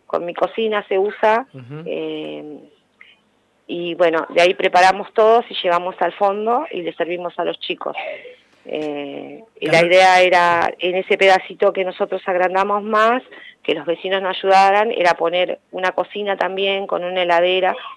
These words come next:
Speaker 1: para poder estar ahí en el comedor y que se cocine ahí, eh, y no que, bueno,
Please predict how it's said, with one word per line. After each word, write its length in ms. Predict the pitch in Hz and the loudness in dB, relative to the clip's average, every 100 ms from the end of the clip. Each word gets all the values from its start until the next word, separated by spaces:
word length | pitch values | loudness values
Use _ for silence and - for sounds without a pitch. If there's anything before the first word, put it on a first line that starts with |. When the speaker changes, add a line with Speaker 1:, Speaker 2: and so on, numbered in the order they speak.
| _ _ - | _ _ -4
Speaker 1:
para 180 | 175 165 | 0 0
poder 400 | 165 165 175 170 - | 2 4 4 4 -4
estar 320 | 147 - 170 | -6 0 4
ahí 260 | 165 175 | 4 2
en 80 | 180 | -2
el 140 | 175 156 | -4 -4
comedor 460 | 165 175 180 190 | -2 0 2 0
y 200 | 185 175 - | -2 -8 -8
que 320 | - 156 151 - | -4 -2 -2 -4
se 80 | - | -6
cocine 440 | 170 156 - 185 185 | -4 -4 -4 -2 0
ahí, 400 | 180 190 202 202 - - _ _ - | 2 0 -2 -6 -16 -20 _ _ -14
eh, 400 | 143 147 143 143 143 - _ - _ _ _ | -12 -12 -14 -16 -18 -20 _ -20 _ _ _
y 240 | - - 156 | -18 -12 -4
no 200 | 165 160 | -4 -2
que, 420 | 151 147 143 - - | -4 -4 -6 -12 -6
bueno, 240 | 175 156 | -4 -4